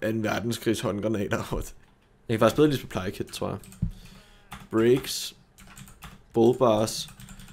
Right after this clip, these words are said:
Ja, det er fedt nok, du kan tune den meget. Det er der bare totalt meget. Bombers. Den der. Rear bomber.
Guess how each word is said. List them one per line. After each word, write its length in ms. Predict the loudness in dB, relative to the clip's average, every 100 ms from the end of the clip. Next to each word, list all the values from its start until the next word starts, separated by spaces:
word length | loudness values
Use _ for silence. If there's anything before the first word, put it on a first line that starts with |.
| -12
Ja, 40 | -6
det 80 | 2
er 40 |
fedt 100 | 4
nok, 140 | 4
du 80 | 4
kan 120 | 0
tune 240 | -2 -4 -4
den 200 | -4 -8
meget. 260 | -8 -10 -12 _ _ _ _ _
Det 100 | 0
er 40 | 0
der 80 |
bare 480 | 0 0 0 -2 -4
totalt 520 | -8 -6 0 0 0
meget. 260 | -8 -8 -10 -14 -20 -20 -20 -20 -20 -20 -8
Bombers. 640 | -4 0 2 0 0 -8 -12 _ _ -16 -8
Den 220 | -6 -2
der. 200 | 0 0 -4 -12 -20 -20 -20 -20 -20 -8 2
Rear 180 | 2
bomber. 420 | 4 2 2 0